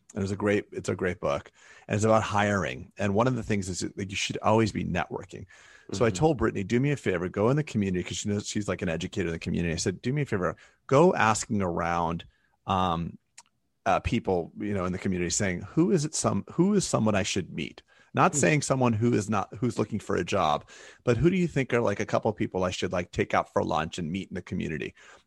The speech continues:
Speaker 1: And with the spirit of, like, "Hey, the air's pretty thin up here,
Speaker 2: Who,
Speaker 1: and I'd
Speaker 2: who
Speaker 1: like
Speaker 2: is
Speaker 1: to
Speaker 2: she
Speaker 1: know,"
Speaker 2: asking this to?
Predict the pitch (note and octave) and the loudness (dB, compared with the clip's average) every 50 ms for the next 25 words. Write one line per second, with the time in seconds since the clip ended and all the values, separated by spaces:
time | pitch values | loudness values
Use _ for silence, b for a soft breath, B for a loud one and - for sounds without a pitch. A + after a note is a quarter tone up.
0 | _ - C3+ C#3+ D3 C#3+ D3 C#3+ - - - C3 B2 A#2+ A#2+ G#2 G#2+ G#2+ F#2+ - | _ 4 4 6 6 6 4 4 2 4 4 6 6 6 6 6 4 2 0 0
1 | - C3 A#2+ A2 G2 G2 G2 G#2 G#2+ - - A2+ G2+ G2 - - G2 F2 E2 D#2+ | 0 2 2 4 4 4 4 4 2 2 0 0 0 0 0 0 0 0 0 0
2 | - - D#2 D2 D#2 F#2+ A2 - b b b b b A#2+ D3 D3+ A2+ A#2+ G#2+ A2+ | 0 0 0 2 2 0 0 -2 b b b b b 2 4 4 6 8 8 6
3 | D#3 - - A#2 G#2+ G2+ F#2+ G2+ G2 G2+ G2 F#2 E2+ E2+ - - - F2 F2 E2 | 6 6 4 4 6 6 6 4 4 2 2 0 0 -2 -6 -4 -4 -2 -2 -2
4 | C#2 | -2